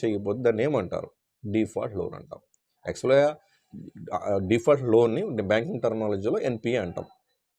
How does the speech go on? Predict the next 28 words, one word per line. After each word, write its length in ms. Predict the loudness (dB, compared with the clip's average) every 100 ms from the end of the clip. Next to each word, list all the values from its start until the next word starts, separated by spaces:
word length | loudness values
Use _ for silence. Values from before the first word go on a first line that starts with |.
| -2
ఓకే. 180 | -2 -6 -12 _ _ _ _ _ _ _ _ _ _ _ _ _ _ _ _ -6
So, 140 | 2
అలాగే 440 | 4 4 2 -2 -4 _ -10
ఎస్హెచ్జి 460 | -8 0 0 4 6
రుణాలు 300 | 6 4 0
పొందడానికి 400 | 0 0 0 0
అవసరమైన 380 | -2 -2 -2 -2 -6 _ _ _
ప్రామాణికం 500 | -2 0 0 -2 -4
అని 200 | -6 -6
ఏంటి? 160 | -8 -10
ప్రమాణం 500 | -8 -4 -2 -2 -6 -6
అని 160 | -2
ఏంటి? 160 | -2 -2
అసలు 160 | -4 0
ఎస్హెచ్జి 260 | 0 0
పొందాలంటే 680 | -2 -8 -6 -2 0 2 2
ఏం 60 | 2
చేయాలి? 480 | 2 2 2 -4 -8 _ _ _ _ _ -6
మంచి 320 | -2 0 -2
సేవింగ్స్ 420 | 0 2 2 0
హిస్టరీ 280 | -4 -6 -4
ఉండాలి 260 | -2 -2 -2
గ్రూప్‌కి, 420 | -2 -2 -4 -8 -10 _ _ _ _ -8
రెగ్యులర్ 460 | -2 0 4 4 4
మీటింగ్స్ 400 | 0 0 -4 -4
ఉండాలి 220 | -2 -2
గ్రూప్‌కి, 440 | -2 -4 -4 -6 -6 -8 _ _ _
బుక్ 280 | 0 0 0